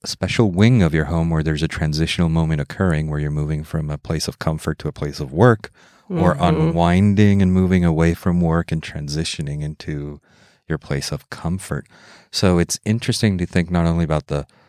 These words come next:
Speaker 1: the pragmatic and logistical details of these stations, but what kind of aesthetic and emotional tones are associated with them. Is
Speaker 2: Mm-hmm.
Speaker 1: that stuff you guys think about when thinking about the design of stations, not just from a purely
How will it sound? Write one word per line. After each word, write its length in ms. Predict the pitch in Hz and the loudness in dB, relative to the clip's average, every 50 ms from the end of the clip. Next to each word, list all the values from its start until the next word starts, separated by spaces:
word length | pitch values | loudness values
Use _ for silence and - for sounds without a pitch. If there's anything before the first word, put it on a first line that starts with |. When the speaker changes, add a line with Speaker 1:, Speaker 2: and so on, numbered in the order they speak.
| _ - | _ -6
Speaker 1:
the 80 | - - | -6 -6
pragmatic 880 | - - - 78 76 73 73 76 76 76 78 78 80 80 78 - - | -6 -4 -2 -2 -2 -2 -2 -2 -2 0 0 0 0 -2 -4 -4 -6
and 160 | 76 73 71 | -6 -4 -4
logistical 680 | 73 71 64 64 71 69 - - - - - 78 71 58 | -6 -6 -6 -6 -6 -6 -6 -8 -8 -6 -4 -6 -6 -6
details 600 | - 73 73 _ - - 90 90 92 95 95 - | -8 -10 -10 _ -8 -4 -4 -2 -2 -4 -4 -6
of 120 | 104 92 | -8 -6
these 160 | 95 98 92 - | -4 -4 -4 -4
stations, 560 | - - 95 98 95 - - 104 98 92 - | -4 -2 -2 -2 -2 -2 -2 -2 -2 -2 -4
but 140 | - - 76 | -6 -6 -6
what 180 | 76 80 78 - | -6 -6 -8 -8
kind 260 | - - 85 80 78 | -6 -6 -4 -2 -2
of 140 | 76 73 _ _ _ _ _ _ _ _ _ _ - | -4 -4 _ _ _ _ _ _ _ _ _ _ -10
aesthetic 680 | 78 - - - - - 82 80 82 82 78 - - | -8 -8 -8 -8 -2 -2 0 2 2 0 -2 -2 -4
and 100 | 78 76 | -4 -2
emotional 560 | 76 73 73 76 78 76 - - 85 76 71 - - | -2 -4 -2 -2 -4 -4 -4 -6 -6 -8 -8 -10 -14
tones 640 | - - - 78 76 80 82 87 87 90 92 90 | -10 -6 -4 -4 -2 -2 -4 -4 -4 -4 -4 -4
are 140 | 87 85 85 | -2 -2 -2
associated 420 | 82 - - 87 85 85 - 95 90 | -4 -4 -4 -4 -4 -2 0 0 0
with 120 | 92 - | 0 0
them. 120 | - - 101 | 0 2 2
Is 60 | 98 | 2
Speaker 2:
Mm-hmm. 80 | 104 117 | 2 0
Speaker 1:
that 140 | 139 - | 0 -2
stuff 340 | - - - 180 175 - - | -6 -8 -4 -6 -6 -2 -2
you 80 | 160 143 | -2 2
guys 340 | 139 127 120 113 - - _ _ _ _ _ _ _ _ - | 2 2 2 0 -2 -10 _ _ _ _ _ _ _ _ -2
think 240 | - 107 110 110 - | 0 0 2 2 0
about 340 | 110 107 110 113 110 113 98 | 2 4 4 6 6 6 4
when 160 | 95 95 90 | 4 2 0
thinking 280 | - 95 87 - 98 | 0 -2 -2 0 0
about 200 | 90 90 90 - | 2 2 0 0
the 60 | - 78 | 0 -4
design 440 | 67 73 71 69 82 82 82 82 | -2 -2 -4 -2 -2 -2 0 -2
of 100 | 80 80 | -2 -2
stations, 400 | - - 85 82 - - 87 - | -2 0 0 0 0 -2 -4 0
not 120 | 87 85 - | 0 -2 -2
just 160 | - 82 - | -2 -6 -4
from 120 | - 76 71 | -4 -4 -4
a 40 | 73 | -2
purely 440 | - - - 82 78 78 80 78 | -4 -2 0 0 0 2 0 -2